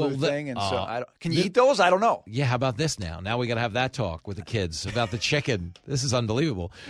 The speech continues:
Speaker 1: Well, here's my question then, maybe. Maybe chicken wing production takes place, it's like in advance, 'cause they're probably frozen when they're given to you at the store. So maybe the batch of wings was
Speaker 2: Yeah,
Speaker 1: produced
Speaker 2: there, there may be, there may be an
Speaker 1: prior
Speaker 2: in-,
Speaker 1: to the
Speaker 2: there may
Speaker 1: flu
Speaker 2: be an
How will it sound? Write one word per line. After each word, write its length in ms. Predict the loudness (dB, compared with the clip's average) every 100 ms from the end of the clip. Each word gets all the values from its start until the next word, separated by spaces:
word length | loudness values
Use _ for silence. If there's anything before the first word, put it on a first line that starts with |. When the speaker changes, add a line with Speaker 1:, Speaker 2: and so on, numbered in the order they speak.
| -2
Speaker 1:
Well, 80 | 0
here's 280 | 4 4 4
my 160 | 2 0
question 460 | 2 0 2 -2
then, 160 | 0 -2
maybe. 320 | -2 -2 -2
Maybe 380 | 0 0 0 -2
chicken 500 | -2 -4 -4 -6 -4
wing 300 | -4 -4 -4
production 760 | -4 -4 -4 -4 -6 -12 -14 -16 -20 _ _ _ _ _ _ -12
takes 420 | -2 0 0 -4
place, 680 | -6 -4 -2 0 -2 -4 -8
it's 200 | -6 -4
like 220 | -4 -4 -4
in 180 | -4 -2
advance, 680 | -2 -4 -4 -4 -6 -12 -8
'cause 160 | -6
they're 120 | -4
probably 520 | -4 -4 -4 -2 -4 -4
frozen 540 | -4 -4 -2 -4 -4
when 120 | -4
they're 200 | -4 -6 -6
given 240 | -6 -6
to 120 | -6
you 60 | -6
at 80 | -6
the 80 | -10
store. 520 | -8 -6 -4 -6 -8 -12 _ _ _
So 160 | -6 -2
maybe 300 | 0 0 0
the 80 | -2
batch 400 | -2 -2 -2 -6
of 140 | -8
wings 680 | -6 -4 -2 -4 -6 -8 -14 -14
was 160 | -6 -4
Speaker 2:
Yeah, 140 | -2
Speaker 1:
produced 240 | -2 -2 0
Speaker 2:
there, 140 | 2
there 100 | 4
may 160 | 2 2
be, 140 | 0
there 180 | 0 -2
may 140 | -2 -2
be 100 | 0
an 60 |
Speaker 1:
prior 260 | 2 4 2
Speaker 2:
in-, 60 |
Speaker 1:
to 60 | 2
the 80 | 0
Speaker 2:
there 100 | 0
may 40 |
Speaker 1:
flu 80 | 2
Speaker 2:
be 40 |
an 40 | 4